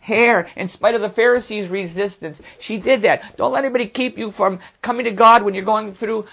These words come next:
a, a gut punch or even when you're trying to find Jesus. Maybe you're not a Christian yet. Don't let anybody steer you away. "I'm trying to find Jesus." And keep on going. Persevere, because the world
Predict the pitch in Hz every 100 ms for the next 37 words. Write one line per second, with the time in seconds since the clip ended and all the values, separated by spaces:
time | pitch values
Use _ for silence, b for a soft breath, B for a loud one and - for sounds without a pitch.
0 | B - - 160 208 143 226 - 196 156
1 | - - 214 226 233 226 202 - 214 202
2 | 196 208 262 311 240 151 135 135 160 185
3 | 208 214 220 269 285 - 190 147 B 220
4 | 247 277 269 220 233 208 - - 233 262
5 | 254 254 247 262 226 - - 202 214 240
6 | 233 226 233 240 233 247 208 - B -
7 | 170 247 254 262 - 208 240 208 240 196
8 | - B - 226 247 240 240 226 - B
9 | 180 214 185 196 214 294 311 311